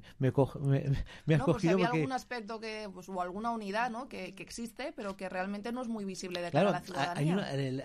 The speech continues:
Speaker 1: las unidades, hay, hay, hay unidades que la gente desconoce. Nosotros la unidad que a la jefatura que ma-,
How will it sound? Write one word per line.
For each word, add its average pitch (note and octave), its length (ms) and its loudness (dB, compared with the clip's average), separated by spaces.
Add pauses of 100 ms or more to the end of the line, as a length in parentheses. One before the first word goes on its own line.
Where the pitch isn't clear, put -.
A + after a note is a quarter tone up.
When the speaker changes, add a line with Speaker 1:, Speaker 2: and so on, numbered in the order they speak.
Speaker 1:
las A2 160 -8
unidades, C3+ 380 -2
hay, C3+ 140 -2
hay, C#3 180 2
hay D#3+ 180 2
unidades D#3 380 2
que C#3 100 -4
la A2 80 -6
gente C3 220 -4
desconoce. B2+ 480 -6
Nosotros B2+ 340 -4
la C3 140 0
unidad A#2+ 400 -2 (500)
que B2 600 0 (160)
a A#2 100 -8
la A2 80 -4
jefatura A2 680 -4
que G2+ 140 -2
ma-, G#2+ 220 -4